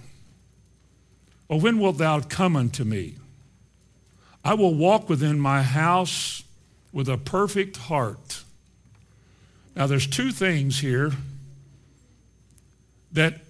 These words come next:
a man does that brings a third thing into his home that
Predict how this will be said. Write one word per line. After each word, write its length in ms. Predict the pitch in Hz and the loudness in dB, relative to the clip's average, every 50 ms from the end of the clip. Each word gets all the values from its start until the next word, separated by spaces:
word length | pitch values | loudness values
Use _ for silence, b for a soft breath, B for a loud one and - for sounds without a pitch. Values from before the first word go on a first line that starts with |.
| - - | -10 -4
a 80 | 139 | -2
man 640 | 143 143 156 170 180 185 185 185 180 175 175 - - - - - - - - _ - | 0 2 4 4 4 6 4 4 2 0 -2 -8 -18 -20 -20 -20 -20 -20 -12 _ -2
does 600 | 127 170 151 131 117 120 147 165 143 - - - - - - - b b b b b b b b b | 2 2 4 4 4 4 2 0 -2 -4 -8 -10 -12 -16 -20 -20 b b b b b b b b b
that 280 | - 151 151 147 143 147 | -2 0 0 0 0 0
brings 540 | 117 175 196 202 190 170 170 175 170 - - - | 2 2 4 4 4 4 2 0 0 -2 -4 -4
a 60 | 147 | -6
third 440 | 131 - - 190 202 202 190 156 123 | -2 2 2 4 4 4 4 0 -2
thing 400 | - 170 156 160 170 170 175 175 - | -2 -2 0 0 0 -2 -4 -4 -2
into 240 | 160 156 160 151 151 | -2 0 0 2 2
his 200 | 143 139 131 139 | 0 0 0 0
home 440 | - 185 185 160 143 139 151 151 151 | 0 0 0 2 2 0 -2 -2 -2
that 160 | 151 151 143 | -2 -2 -2